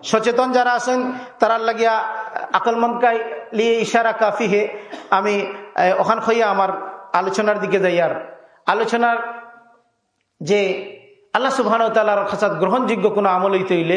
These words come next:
এটা কার তরিকা হইতে হইব? রাসূল সাল্লাল্লাহু আলাইহি সাল্লামের তরিকায়।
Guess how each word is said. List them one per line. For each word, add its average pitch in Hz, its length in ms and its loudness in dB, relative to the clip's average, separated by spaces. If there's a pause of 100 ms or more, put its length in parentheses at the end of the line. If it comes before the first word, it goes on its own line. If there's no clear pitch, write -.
(140)
এটা 170 140 -2
কার 202 280 0
তরিকা 202 240 2
হইতে 196 200 2
হইব? 196 140 2
রাসূল - 1500 -6
সাল্লাল্লাহু - 100 -2
আলাইহি 196 160 2
সাল্লামের 170 280 0
তরিকায়। 143 420 -2